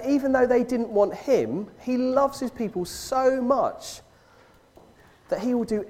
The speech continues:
anything to be with them and see that his name is honoured.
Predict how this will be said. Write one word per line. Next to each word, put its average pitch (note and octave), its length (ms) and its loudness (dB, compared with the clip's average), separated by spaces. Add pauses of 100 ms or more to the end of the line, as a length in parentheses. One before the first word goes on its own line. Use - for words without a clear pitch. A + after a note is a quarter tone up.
(120)
anything A3+ 520 0
to - 100 -14
be D3 140 -4
with D3 280 -6
them G2+ 220 -10 (1400)
and D3+ 100 0
see F3+ 260 -2
that D#3+ 140 -2
his E3 240 -6
name C#3 200 0
is B2 120 -6
honoured. G#2 320 -2